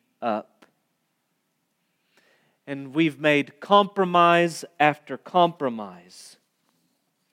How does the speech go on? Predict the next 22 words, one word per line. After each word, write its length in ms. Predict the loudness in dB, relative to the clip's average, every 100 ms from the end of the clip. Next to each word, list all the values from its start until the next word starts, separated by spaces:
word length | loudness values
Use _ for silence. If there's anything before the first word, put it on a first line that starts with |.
| _ _ _ _
And 140 | 0
as 220 | 0 0 -2
we 140 | -4
now 720 | 2 4 6 6 4 2 -2 _ _
begin 600 | -4 0 2 4 2 -4 -14 _ _ -2
to 460 | 2 2 2 -2 -10 _ _ _ _
more 280 | -2 -2 -2
clearly 920 | -8 -2 2 4 4 4 2 0 -6 _ _
approach 640 | -20 -4 2 2 0 -8 -10
a 60 | -16
boil, 640 | -4 2 4 2 0 -4 _ _ _ _ _ _ _ _ _ _ _
it's 200 | -14 -14
being 480 | -2 2 4 2 2
made 360 | 4 4 0 -6
plain 720 | 0 4 4 4 2 -2 -8 _ _ _
that 240 | 0 0 -2
many 640 | 2 4 4 2 0 -4 _ -4
are 140 | -2
not 400 | -2 2 4 4
in 140 | 2 -2
the 60 |
pot. 680 | -4 2 2 2 -4 _